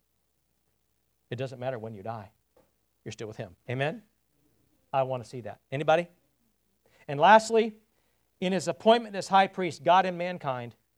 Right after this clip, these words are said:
between God and mankind, he continues to work in our lives by the power of the Spirit when he asks the Father to, to give to us in order to keep us sanctified until he returns to make the covenant complete.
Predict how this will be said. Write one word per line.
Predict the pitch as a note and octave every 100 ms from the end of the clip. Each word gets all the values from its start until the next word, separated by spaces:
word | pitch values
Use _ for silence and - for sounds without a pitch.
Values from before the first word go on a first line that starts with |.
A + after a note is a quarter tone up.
| _ _ _
between | - D#3+ D3
God | D3+
and | E3+
mankind, | E3 D#3 B2+ - - -
he | F3
continues | E3+ - G3+ A3
to | G#3+
work | F3+ G3 G3
in | F#3
our | F#3
lives | E3+ D3+ C#3+
by | - C3+
the |
power | - F3+
of | F#3+
the |
Spirit | - F3 D3+ D3 _ _ _
when | - C#3+
he | -
asks | F3 F#3+ -
the | G#3+
Father | F#3+ E3 D#3+
to, | D3+ C#3 _ -
to |
give | C#3 F#3+ C4+
to | C#3+
us | A2+ A2+ - - _ _ _ _ _
in | F#3
order | G#3 G3
to | F3
keep | A#3+ G#3
us | G#3
sanctified | A#3+ B3 E3 E3 D3+
until | D3 G#3+
he | G#3
returns | A3 G#3+ E3+ D3+ D3 - _ -
to | E3
make | D3+ D#3
the | E3
covenant | - D#3+ D3 -
complete. | C#3 - G#2+ G#2 -